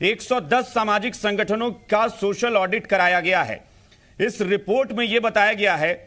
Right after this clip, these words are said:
कि हिंसा की घटनाएं तमाम संस्थाओं में होती है।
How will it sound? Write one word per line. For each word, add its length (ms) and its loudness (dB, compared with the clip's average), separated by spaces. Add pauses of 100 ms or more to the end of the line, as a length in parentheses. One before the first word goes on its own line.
(380)
कि 360 -6
हिंसा 720 0
की 240 -8
घटनाएं 580 0 (140)
तमाम 280 0
संस्थाओं 540 -2
में 100 2
होती 320 0
है। 320 0